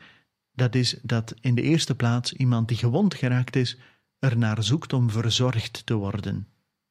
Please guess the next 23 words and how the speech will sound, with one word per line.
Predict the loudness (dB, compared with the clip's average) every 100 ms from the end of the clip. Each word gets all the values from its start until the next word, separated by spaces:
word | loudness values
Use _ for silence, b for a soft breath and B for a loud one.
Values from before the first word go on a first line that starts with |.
| _ -8
En | -2
in | 0 0
de | 0
tweede | 0 0 0
plaats | -2 -4 -4 -4
daarna | -2 -2 2 2 2
pas | 0 -2 -2 B B B
vergoed | -6 -2 -2 0 -2 -4 -14 _
te | -6
worden. | -4 -6 -8 -10 -12 _ _ _ _ _ _ _ _ -2
In | 0
onze | 2 2
samenleving | 2 2 2 2 2 0 0
denken | 0 0
we | 0
misschien | 0 2 0 0 B B B
maar | -2 0
al | 0 0
te | -2
vaak | -2 -2 -2 -6 b b b b b _ _ _ _ _ -4
aan | 0 0
het | 0
geld, | 0 0 -2 -10